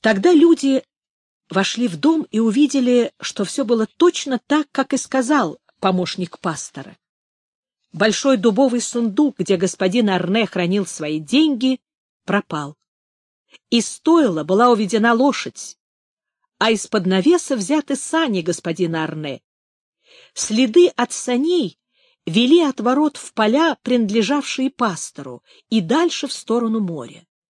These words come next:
Двадцать мужчин тут же поспешили в погоню, чтобы схватить убийц. Женщины стали заниматься мёртвыми. Они вынесли их из залитого кровью дома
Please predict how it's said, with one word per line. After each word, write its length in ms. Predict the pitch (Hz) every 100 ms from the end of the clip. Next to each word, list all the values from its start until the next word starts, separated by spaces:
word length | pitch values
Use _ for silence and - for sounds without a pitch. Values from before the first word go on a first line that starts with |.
| _ _ _ _ _ _ _ _ -
Двадцать 720 | 151 196 349 - - 302 247
мужчин 760 | 247 - - - 233 180 127 _ _ _ _ _ -
тут 220 | 302 320
же 200 | 233 285
поспешили 680 | - - - 180 - 202 185
в 140 | -
погоню, 640 | - 151 196 330 294 285 - _ _
чтобы 320 | - 214 214
схватить 560 | - - 190 - 190 175
убийц. 600 | 147 160 147 - - - _ _ _ _ _ _ _ _ _ _ _ _ _ _
Женщины 840 | 202 185 320 302 - 285 262 254 - _ _ _ _ _ -
стали 400 | - - 277 247
заниматься 680 | 214 196 185 214 - - 190
мёртвыми. 760 | 185 170 - - 143 139 - _ _ -
Они 240 | 214 214
вынесли 500 | 202 254 208 - 196
их 280 | 202 196 - _ _ -
из 180 | 202
залитого 560 | 147 202 220 185 175 156
кровью 440 | - 180 156 151
дома 480 | 151 196 320 294 294